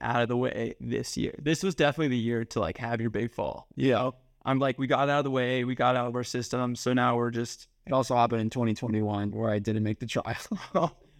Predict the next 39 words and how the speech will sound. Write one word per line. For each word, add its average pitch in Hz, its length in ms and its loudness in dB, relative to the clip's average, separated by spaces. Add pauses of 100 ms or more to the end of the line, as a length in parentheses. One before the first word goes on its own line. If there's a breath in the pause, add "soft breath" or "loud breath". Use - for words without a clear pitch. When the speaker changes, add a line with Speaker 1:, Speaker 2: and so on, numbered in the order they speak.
(100)
Speaker 1:
Well, 143 140 2
we're, 160 220 6
well, 139 200 4
now 143 260 2
you're 170 200 4
really 131 380 2
clean. 113 420 0
Speaker 2:
Yeah. 113 280 2
Speaker 1:
Like, 117 200 -2
clean 135 320 2
slate. 127 520 0
You've 123 200 -4
done 123 160 2
it 120 120 -2
twice 120 340 -4
now. 120 400 -2 (340)
Certainly 143 680 2
you 120 120 0
couldn't 127 240 2
do 120 140 2
it 117 60 2
again 117 200 2
in 113 100 -4
twenty 113 240 0
twenty-four. 76 640 -6
Speaker 2:
Knock 117 260 -2
on 107 100 -4
wood 104 200 -4
right - 80 -16
Speaker 1:
Things 185 320 2
Speaker 2:
now. - 40 -4
Speaker 1:
we 175 60 2
have 160 220 4
on 156 80 2
our 139 80 0
twenty 151 260 0
twenty-four 139 520 0
bingo 117 260 0
board, 113 400 0